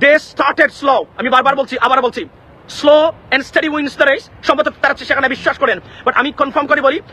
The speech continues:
সরকার আজকে যে পদক্ষেপগুলো নিয়েছে একের পর এক তারা ধারাবাহিকভাবে কাজ শুরু করেছে, মনে রাখবেন। সুতরাং তাদেরকে, ছাত্রদেরকে উস্কে দিবেন না। আমি সোশ্যাল মিডিয়ার অনেকে আছেন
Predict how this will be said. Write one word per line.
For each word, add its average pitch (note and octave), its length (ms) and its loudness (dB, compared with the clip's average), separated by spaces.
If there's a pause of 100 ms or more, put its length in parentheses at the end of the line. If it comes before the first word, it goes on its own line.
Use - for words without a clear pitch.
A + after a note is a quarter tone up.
(140)
সরকার D4 320 2 (400)
আজকে C4+ 340 0
যে D4+ 80 -2
পদক্ষেপগুলো C#4 540 2
নিয়েছে B3+ 320 0 (380)
একের D4 280 0
পর D4+ 160 2
এক C#4 140 2 (560)
তারা C4+ 160 2
ধারাবাহিকভাবে C#4+ 600 0
কাজ C4 220 -2
শুরু C4+ 160 -6
করেছে, - 220 0
মনে A#3+ 140 0
রাখবেন। A3 280 -2 (240)
সুতরাং C4+ 260 0
তাদেরকে, C#4+ 500 2 (380)
ছাত্রদেরকে D4+ 560 0
উস্কে D4 320 0
দিবেন D4 200 0
না। D4 260 2 (280)
আমি C4 160 2
সোশ্যাল D#4 320 2
মিডিয়ার D4 240 2
অনেকে C#4+ 200 2
আছেন B3 260 0